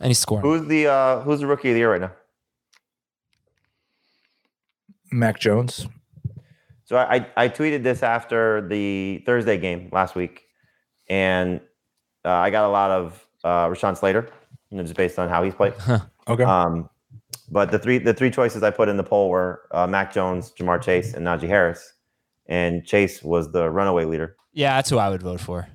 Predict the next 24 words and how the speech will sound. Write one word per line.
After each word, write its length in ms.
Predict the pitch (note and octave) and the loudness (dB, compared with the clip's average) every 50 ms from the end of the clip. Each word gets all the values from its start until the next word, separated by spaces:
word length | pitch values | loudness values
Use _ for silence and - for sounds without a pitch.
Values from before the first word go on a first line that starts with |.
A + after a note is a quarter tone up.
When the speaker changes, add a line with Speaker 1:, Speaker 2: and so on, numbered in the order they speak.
| - - | -2 -2
Speaker 3:
Uh, 80 | C#3 - _ - | -2 -2 _ -4
well, 540 | D#3+ D#3 D3+ D3 C#3+ C3+ C3 B2+ B2+ A2+ - - - - | -2 0 2 2 2 2 2 2 0 0 -4 -10 -14 -8
it, 320 | - D3+ C#3 - _ _ _ _ - B2+ B2 C3 | -6 -6 -6 -6 _ _ _ _ -10 -6 -2 0
I, 120 | D3 D3 | 0 0
the 200 | D#3 - B2+ B2+ | 0 0 0 0
key 220 | - - - G3+ F#3+ | 0 2 0 2 2
distinction 580 | D3+ C#3 - - - D#3+ D3+ B2 - A2+ G2 F#2+ | 2 2 0 2 0 0 2 2 2 2 2 2
when 80 | F#2+ | 2
you 120 | G#2 G#2+ G#2 | 2 2 2
said 220 | - B2+ G#2+ F#2 F#2 | 2 2 0 2 2
right 200 | G#2+ G#2 G#2 - | 0 0 0 0
now, 520 | F#2+ F#2+ G2 E2+ D2 B1+ - - - - _ _ _ _ _ _ _ _ _ _ _ _ _ _ - | 0 0 0 0 0 -4 -6 -6 -8 -10 _ _ _ _ _ _ _ _ _ _ _ _ _ _ -6
uh, 360 | - G#2 G2 F#2 F2 F2+ F2+ - - | -2 0 0 0 0 -2 -4 -4 0
right 260 | G#2+ C3+ C#3+ C3+ A2 | 0 0 2 0 0
now, 280 | C3 C#3+ D#3 C#3 A2 G#2 | 2 2 4 4 4 2
the 100 | G2 F#2 | 2 2
Patriots 460 | - A#2 A#2 A2 - G#2+ F#2+ - - | 2 2 2 4 4 2 2 2 2
are 60 | G2+ | 2
winning 220 | F#2+ G2 F#2+ F#2+ F2 | 4 4 4 2 2
the 80 | E2+ | 0
A 120 | F2 F2 E2+ | 0 -2 -2
F 80 | E2 | -4
C 140 | - - D#2 | -4 -6 -6
East. 380 | - - - - - - - | -8 -8 -10 -8 -6 -6 -8